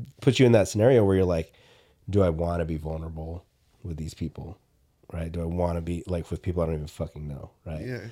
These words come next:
Speaker 2: 'cause you, you're letting people in
Speaker 1: Yeah.
Speaker 2: at that point,
Speaker 1: Yeah,
Speaker 2: you know?
Speaker 1: and it's, like, terrifying. <laughs>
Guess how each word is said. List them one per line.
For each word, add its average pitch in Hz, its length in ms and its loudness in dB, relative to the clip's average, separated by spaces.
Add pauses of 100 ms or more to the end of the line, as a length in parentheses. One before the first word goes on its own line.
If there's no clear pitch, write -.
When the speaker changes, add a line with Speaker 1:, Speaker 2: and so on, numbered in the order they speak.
Speaker 2:
'cause 131 180 -8
you, 139 80 -4
you're 135 300 -6
letting 139 240 0
people 120 340 -4
in 139 260 -2 (120)
Speaker 1:
Yeah. 104 340 6
Speaker 2:
at 117 140 -6
that 107 160 -6
point, 107 220 -2
Speaker 1:
Yeah, 87 160 4
Speaker 2:
you 73 60 -6
know? 76 80 -6
Speaker 1:
and 90 100 0
it's, 98 240 -2
like, 78 200 -2 (140)
terrifying. 92 600 -2
<laughs> 139 60 -12